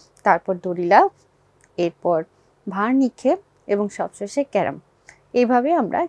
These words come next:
খেলাগুলো আয়োজনের জন্য নির্ধারণ করেছিলাম। তোমরা চাইলে এটাকে আগে পরেও, যে কোনো খেলাকে আগে পরেও করে নিতে পারো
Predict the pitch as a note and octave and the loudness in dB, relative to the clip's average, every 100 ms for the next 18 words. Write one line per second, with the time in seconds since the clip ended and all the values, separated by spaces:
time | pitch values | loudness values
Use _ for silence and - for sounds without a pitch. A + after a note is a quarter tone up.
0 | - A3+ G#3+ G3+ A#3 - G3+ F#3+ F#3 F#3+ | -6 -6 -6 -4 -2 0 -2 -6 -8 -8
1 | F#3 F3 F3 F#3 C4+ G4+ _ _ _ _ | -8 -6 -6 -4 -6 -8 _ _ _ _
2 | _ _ _ _ F#3+ F#3+ F3+ - F3 F#3 | _ _ _ _ -4 -4 -4 -6 -4 -2
3 | C#4+ - _ _ _ _ - C4+ A#3+ - | -4 -6 _ _ _ _ 4 6 6 2
4 | C4 F4+ G4 C4 B3+ C4+ - B3 C#4 A3 | 0 0 0 0 0 0 0 2 2 0
5 | A#3 - _ _ _ - A3 A#3 - E4+ | -2 -6 _ _ _ -10 -6 -4 -4 -4
6 | - G#3 G#3 - G#3 G#3+ D4+ C4 A3 A3 | -2 -6 -4 -2 0 2 2 0 -2 -4
7 | A3+ - G#3+ G3+ C#4 G#3+ G3+ F#3 F#3 A#3 | -8 -6 -6 -4 -2 -2 -2 -2 -2 -4
8 | - G3 E3+ D3+ - - - | -4 -4 -6 -8 -10 -10 -12